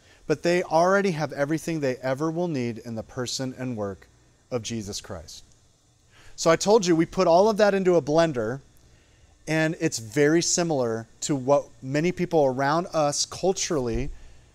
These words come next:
who are spiritual believe today. Let me just show you on the screen. Let me recap their beliefs. Look at this. Look at this. This is incredible. Number one, there's an overemphasis on the spiritual. Number two, a dismissal of the claims of Christ.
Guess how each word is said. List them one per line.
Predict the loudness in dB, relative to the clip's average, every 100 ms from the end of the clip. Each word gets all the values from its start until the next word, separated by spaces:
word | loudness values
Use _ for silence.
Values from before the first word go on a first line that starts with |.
| _ -4
who | 4 6
are | 4
spiritual | 2 -2 -2 2 2 2 0
believe | 0 0 0
today. | 0 2 2 2 -6
Let | 2 2
me | 2
just | 0 2
show | 4
you | 4 4
on | 2
the | 0
screen. | -2 -2 -4 -8 -6
Let | 0 2
me |
recap | 2 2 0 2 4 4 4
their | 2
beliefs. | 4 2 2 0 2
Look | 2 4
at | 2
this. | -2 -2 -2
Look | 0
at | 0
this. | 0
This | -2
is | -2 -2
incredible. | 0 2 2 0 -2
Number | 0 2 2
one, | 2 0 -2 -8 -20 -10 0
there's | 2 2
an | -2 2
overemphasis | 4 4 2 -2 -4 -4 -2 -2 -2
on | -2 -2
the | 0
spiritual. | -2 0 -2 -2 -2 -2 -4 -6 _ _ _ _ _ _ _ -4
Number | 0 2
two, | 0 0 0 0 -4 _ -18 -4
a | -2
dismissal | 0 2 2 2 0 2 4 4
of | 0
the |
claims | -4 -2 -2 -2
of | -6 -6
Christ. | -2 -2 -2 -6 -10